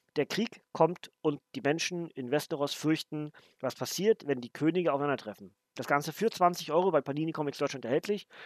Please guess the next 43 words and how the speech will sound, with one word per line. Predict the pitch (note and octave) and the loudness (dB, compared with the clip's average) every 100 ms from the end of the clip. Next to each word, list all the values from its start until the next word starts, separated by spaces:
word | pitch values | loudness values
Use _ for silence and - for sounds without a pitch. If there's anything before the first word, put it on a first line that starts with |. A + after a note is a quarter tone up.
| - - | -18 -10
Und | C#3+ | 0
man | D3 | 2
hat | F#3 | 2
schon | F3+ | 0
gemerkt, | D#3 D3+ F3+ | 2 4 4
ich | E3+ - | 0 0
bin | E3 E3 | 0 2
nicht | D#3 - | -4 -8
up | - D#3 | -8 -8
to | - | -2
date | C#3 D#3 D#3 | 4 4 2
mit | D3+ | -2
Game | C#3+ C3 | 0 0
of | B2 | 0
Thrones. | D3+ D#3+ D#3 | 0 0 -2
Ich | - | -4
bin | E3 | -2
immer | D#3+ | -2
noch | D3 | -2
in | |
der | C#3+ | -4
zweiten | C3+ B2+ A#2+ | -2 -4 -4
Staffel. | - D3+ D#3+ D3+ B2+ | 0 2 2 -2 -4
Ich, | - _ _ _ - _ _ _ | -16 _ _ _ -20 _ _ _
naja, | B2+ A2+ E2+ - - - - | -2 -2 -4 -14 -20 -20 6
äh, | D3+ | 10
hab | C#3+ G#3 | 10 8
mir | G#3+ | 6
das | F3+ | 6
aber | F3 E3 D3+ | 8 8 6
vorgenommen, | - E3 G3+ G#3+ G3+ G#3+ G#3+ _ _ _ _ _ _ - - | 4 4 6 4 4 0 -10 _ _ _ _ _ _ -20 -2
dass | D3 C#3 | 0 2
ich | D#3 - | 0 -2
die, | D#3 D3 D3+ D3+ | -2 2 2 2
äh, | D#3 C3+ C3+ C3 | 6 6 6 4
Comicreihe | D3+ G3+ G#3 F3+ F#3 F#3 F#3 | 4 4 4 6 6 6 6
eigentlich | D3+ E3+ F3 | 4 0 0
ganz | F3 E3+ - | 0 0 0
gerne | E3 D#3+ | 0 2
machen | D3 D#3+ G3 F#3 | -2 -2 -4 -2
würde, | E3+ F#3 F#3+ F#3+ F#3+ E3 | 2 4 4 0 -2 -2
ähm, | E3 D#3+ D3+ C#3+ - _ | 0 0 -2 -10 -14 _
und | D3 D3 D3 | 6 6 4